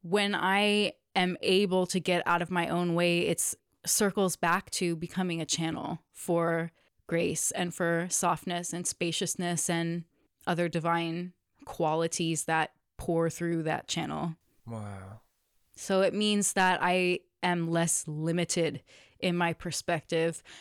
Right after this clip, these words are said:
Speaker 1: I'm less limited in my experience, in my consciousness, and in my body. The limitation and me getting in my own way, quote unquote, is very ego-based,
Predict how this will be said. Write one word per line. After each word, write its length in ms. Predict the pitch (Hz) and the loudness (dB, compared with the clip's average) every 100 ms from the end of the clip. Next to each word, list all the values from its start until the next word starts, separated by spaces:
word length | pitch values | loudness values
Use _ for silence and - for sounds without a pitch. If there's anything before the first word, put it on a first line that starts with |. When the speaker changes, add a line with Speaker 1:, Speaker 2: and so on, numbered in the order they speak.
| - - | -14 -4
Speaker 1:
I'm 160 | 175 | -2
less 280 | 180 180 - | 0 0 -2
limited 680 | 170 180 180 180 - 180 175 | 0 0 2 0 2 2 2
in 260 | 170 170 170 | 2 0 0
my 380 | 165 170 160 170 - _ _ _ - | 0 0 0 -4 -10 _ _ _ -6
experience, 720 | 190 - - 190 175 175 160 | -4 -2 -2 0 0 0 0
in 120 | 175 165 | -2 0
my 200 | 160 156 | -2 -4
consciousness, 760 | - 165 165 170 180 160 - | -4 -4 -2 -4 -2 -2 -2
and 140 | 165 | -4
in 120 | 165 165 | -4 -4
my 160 | 156 | -4
body. 580 | 151 147 151 147 143 156 _ _ _ _ | -2 -2 -2 -2 -6 -10 _ _ _ _
The 100 | - | 0
limitation 1200 | 180 196 196 - 175 170 190 - 175 170 165 180 - _ _ | 2 2 0 -2 -2 0 0 0 0 0 -4 -6 -8 _ _
and 360 | 190 185 175 - | -2 0 0 -2
me 240 | 180 190 | -2 -2
getting 300 | 175 190 190 | 0 0 2
in 100 | 185 | 2
my 200 | 175 170 | 2 2
own 340 | 170 180 180 151 | 2 2 2 0
way, 500 | 165 170 160 156 160 | 2 4 2 0 -2
quote 240 | - 175 | -2 0
unquote, 400 | 160 156 170 156 - | 0 0 0 0 -2
is 180 | 165 | -4
very 320 | 147 175 175 165 | 0 0 2 0
ego-based, 1160 | 160 - 226 285 170 156 151 151 - - - | 0 -2 0 2 2 0 -4 -2 -2 -4 -6